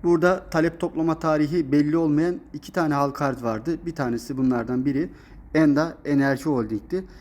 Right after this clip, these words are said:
Enda Enerji Holding'de de burada şu anda, e, Tacirler Yatırım Menkul Değerler tarafından, e, S P K onaylı izahname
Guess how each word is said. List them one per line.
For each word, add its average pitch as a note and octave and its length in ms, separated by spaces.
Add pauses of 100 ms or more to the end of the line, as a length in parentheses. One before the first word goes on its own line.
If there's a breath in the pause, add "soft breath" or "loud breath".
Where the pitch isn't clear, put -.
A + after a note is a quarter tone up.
(220 loud breath)
Enda F3 320
Enerji D#3 420
Holding'de C#3 480
de F3 220 (180)
burada D3 260
şu E3 140
anda, C#3+ 340 (480 loud breath)
e, A#2+ 100
Tacirler C#3+ 560
Yatırım C#3+ 340
Menkul C#3 360
Değerler B2+ 400
tarafından, A#2+ 520 (760 loud breath)
e, D#3 40 (260)
S B2+ 280
P C#3+ 160
K F#3 120
onaylı C3+ 380
izahname A#2+ 680